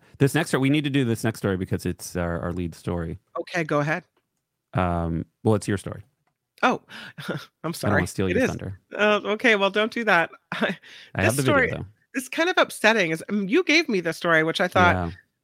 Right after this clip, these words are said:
Speaker 2: was so interesting. So there's a, a man that died,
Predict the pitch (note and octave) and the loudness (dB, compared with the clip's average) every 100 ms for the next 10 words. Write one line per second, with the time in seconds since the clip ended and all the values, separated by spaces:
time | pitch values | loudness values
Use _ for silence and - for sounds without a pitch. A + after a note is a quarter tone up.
0 | F#3+ A#3+ D#4 - A#3+ - B3+ B3+ - F3+ | -8 -6 -4 -2 -2 -2 -4 -4 -4 -4
1 | D3 - - A#3 G#3+ A#3+ B3 C#4+ C#4 - | -4 -6 -2 -2 0 0 0 0 -4 0
2 | B3 A#3 A3+ - E3 F3+ F3 G3 C4+ C#4 | 2 2 -2 -4 -6 -4 -2 0 -2 -4
3 | E3+ C#3 C3 C3 D3 | -4 -4 -2 -4 -6